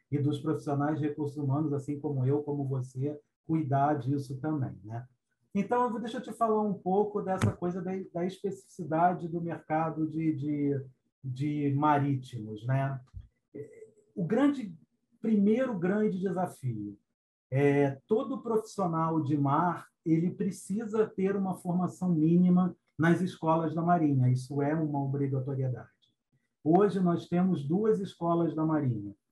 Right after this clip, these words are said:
uma no Rio de Janeiro, chamada ciaga, e uma em Belém, chamada no Pará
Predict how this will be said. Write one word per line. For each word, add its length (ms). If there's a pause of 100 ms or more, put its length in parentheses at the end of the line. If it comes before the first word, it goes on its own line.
(140)
uma 220
no 100
Rio 220
de 100
Janeiro, 600
chamada 480
ciaga, 720 (260)
e 140
uma 540 (140)
em 140
Belém, 680
chamada 680
no 160
Pará 500